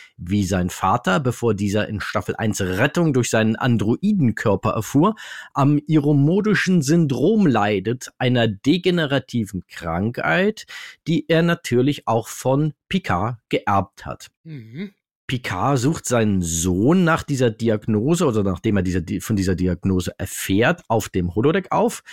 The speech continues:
Speaker 1: das, äh, mittlerweile endgültig <laughs> anscheinend einen Hänger auf dem
Speaker 2: <laughs>
Speaker 1: Ten Forward Programm hat.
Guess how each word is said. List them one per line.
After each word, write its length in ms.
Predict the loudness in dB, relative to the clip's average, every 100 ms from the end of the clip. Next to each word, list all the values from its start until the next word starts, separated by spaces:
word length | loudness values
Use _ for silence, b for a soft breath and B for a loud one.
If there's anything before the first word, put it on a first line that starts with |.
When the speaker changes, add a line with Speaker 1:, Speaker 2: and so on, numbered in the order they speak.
| B B B B
Speaker 1:
das, 380 | -4 -4 -4 -6
äh, 220 | -2 -2 -2
mittlerweile 580 | -4 -4 -2 0 0 0
endgültig 560 | 0 2 2 2 0
<laughs> 20 | 2
anscheinend 680 | 4 4 4 2 0 -2
einen 180 | -2 0
Hänger 480 | 2 2 2 2 0
auf 220 | 0 -2
dem 160 | -4 -2
Speaker 2:
<laughs> 260 | 0 0 2
Speaker 1:
Ten 180 | 2
Forward 380 | 4 4 4 2
Programm 440 | 0 0 0 0 -2
hat. 200 | -4